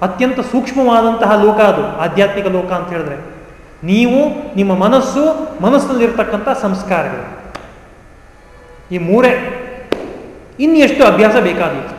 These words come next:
ಯಾಕಂದ್ರೆ ಅದ್ರ ಅಭ್ಯಾಸ ನಾವು ಇಲ್ಲಿ ತನಕ ಮಾಡ್ಸಿಟ್ಟಿದ್ದೀವಿ. ಎಲ್ಲಿ ಹೋಗೋದು? ಬಾರು, ಪಬ್ಬು, ಆ, ಸಿನಿಮಾ ಟಾಕೀಸು,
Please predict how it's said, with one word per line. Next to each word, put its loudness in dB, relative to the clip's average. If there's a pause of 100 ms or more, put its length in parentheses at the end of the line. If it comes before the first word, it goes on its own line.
(460)
ಯಾಕಂದ್ರೆ 2
ಅದ್ರ 4
ಅಭ್ಯಾಸ 4
ನಾವು 0
ಇಲ್ಲಿ 0
ತನಕ -4
ಮಾಡ್ಸಿಟ್ಟಿದ್ದೀವಿ. 0
ಎಲ್ಲಿ -2
ಹೋಗೋದು? 2 (1700)
ಬಾರು, 2
ಪಬ್ಬು, 0 (240)
ಆ, 0
ಸಿನಿಮಾ 2
ಟಾಕೀಸು, 0